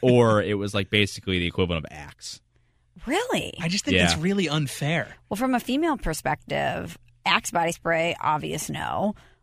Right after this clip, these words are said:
Speaker 2: I
Speaker 1: Yeah,
Speaker 2: would
Speaker 1: that's what I was thinking.
Speaker 2: never, if I was dating a guy and went in his bathroom, saw Old Spice, think that was a negative.
Speaker 3: Thank you, Michelle.
Speaker 1: Yeah, she overreacted. I'm just, I'm just telling you what the thought on Old Spice is, you know,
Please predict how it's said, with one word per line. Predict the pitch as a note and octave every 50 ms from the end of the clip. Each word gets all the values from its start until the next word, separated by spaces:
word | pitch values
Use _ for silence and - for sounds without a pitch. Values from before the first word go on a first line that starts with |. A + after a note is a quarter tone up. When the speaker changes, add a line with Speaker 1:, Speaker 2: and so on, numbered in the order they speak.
| _ -
Speaker 2:
I | G3 G#3
Speaker 1:
Yeah, |
Speaker 2:
would |
Speaker 1:
that's |
what |
I | G3+
was | G#3 A#3+ G#3
thinking. | A3 G#3+ G3+
Speaker 2:
never, | G3 G#3+ B3+ G#3 G3+ E3+ E3 D#3+ D#3 D3 C#3+ F3+ F3+ _ _ _ _ _ _ -
if | - G3+
I | F#3
was | F3 F3 D#3+
dating | D3+ F#3 F3+ F3 F3 F3 F3+
a | F3
guy | F3 F3 E3 E3 E3 E3+ E3+ E3+ E3+ - -
and | - E3+ E3+ E3+ E3+ E3+ E3+ - _ _ _ _ _ _ _ _
went | - F3 E3 F3+ E3+ -
in | E3+ F3 E3
his | E3+ D#3+ D#3
bathroom, | - D#3 D#3+ F#3 - D#3 C3+ C3 C3+ D3+ - F#3+ G#3 - _ _ _ _ _ _ _ _
saw | _ - - - - F3 F3 F3
Old | - E3+ F3 G#3+ G#3+
Spice, | - - - F#2 A#2+ D#3 F3+ F#3 -
think | - F#3 F3 E3+
that | E3 C#3 E3
was | E3+ D#3
a | D#3+
negative. | D#3 F3 C4 C4 - - - - - - - _ _ _ _ _ _ - _ _ _ _ _ _ _ _ _ _ _ _ -
Speaker 3:
Thank | E3+ F3+ F#3+ F3+ -
you, | G#2
Michelle. | F#2 F2 - - - -
Speaker 1:
Yeah, | E4+ -
she | - - - C4 D4
overreacted. | C#4 C4 G#3+ D#3+ C#3+ B2 G#2+ F#2+ F#2+ G#2+ B2+ C#3 - - E2 D2 C#2+
I'm | F2 G2+ A2
just, | A#2 A2+ - - -
I'm | A#2 C3
just | D3 D3 -
telling | - - - D3 D3 D3 C#3
you | B2+ A#2+ A2
what | G#2+ A2+ A#2 - -
the | G#2+ F#2
thought | E2 G2+ G2 G2+ G2+ - -
on | G2+ F#2+ F#2+ F#2
Old | F2+ F#2 F2+ -
Spice | - - G2 F#2 F2+ - -
is, | - G#2+ G#2 G2+ F#2 E2+ D#2+ D#2 - - -
you | - G2+ F#2
know, | D#2 D#2 D#2 D#2